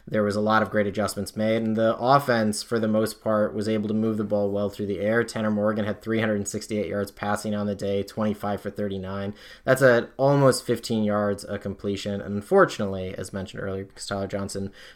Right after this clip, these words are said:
dropped a sure touchdown, only one touchdown on the day. So all in all, a very depressing game in the sense that the Gophers are now nine and one as opposed to ten and oh.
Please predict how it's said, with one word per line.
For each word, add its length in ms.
dropped 460
a 460
sure 300
touchdown, 540
only 220
one 360
touchdown 600
on 140
the 80
day. 340
So 400
all 260
in 60
all, 440
a 120
very 420
depressing 720
game 400
in 140
the 60
sense 360
that 300
the 80
Gophers 320
are 100
now 160
nine 360
and 180
one 260
as 160
opposed 300
to 40
ten 240
and 140
oh. 340